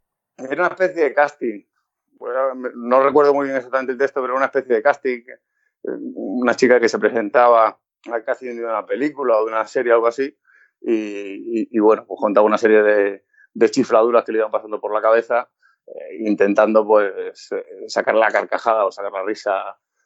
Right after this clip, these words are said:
al, al que tenía al otro lado, bueno. Repito, eh, leído, eh, es infumable. Interpretado por mi hermana, hasta mola.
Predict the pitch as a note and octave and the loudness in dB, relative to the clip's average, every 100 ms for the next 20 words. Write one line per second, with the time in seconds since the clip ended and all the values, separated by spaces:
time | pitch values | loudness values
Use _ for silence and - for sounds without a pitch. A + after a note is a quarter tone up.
0 | _ - G#2 G2+ A2 G2+ G2+ G2 F#2+ F#2 | _ -8 -6 -4 -4 -2 -2 -2 -2 -2
1 | F#2+ F#2+ G#2 A2 _ _ _ _ _ _ | 0 -2 -4 -10 _ _ _ _ _ _
2 | - D3 D3 E3 B2+ G#2+ - - B2 A#2+ | 0 2 4 2 2 -4 -6 -8 0 2
3 | A#2 A#2+ C3 D#3+ F3+ F#3 - B2 A#2 A2+ | 4 2 0 2 0 0 -2 -6 -4 -6
4 | B2 B2 C#3+ B2 A#2+ A#2+ G2+ - _ - | -8 -8 -10 -6 -2 -2 -2 -12 _ -14
5 | A2 A2+ A2+ G#2+ A#2+ C3 B2 B2+ B2 A#2+ | -6 -4 -2 0 0 0 -2 -4 -6 -10
6 | A#2+ A#2+ A#2+ C3 C3+ _ _ - - G#2+ | -8 -4 -2 -2 -4 _ _ -6 -4 0
7 | G2+ F#2+ | 0 0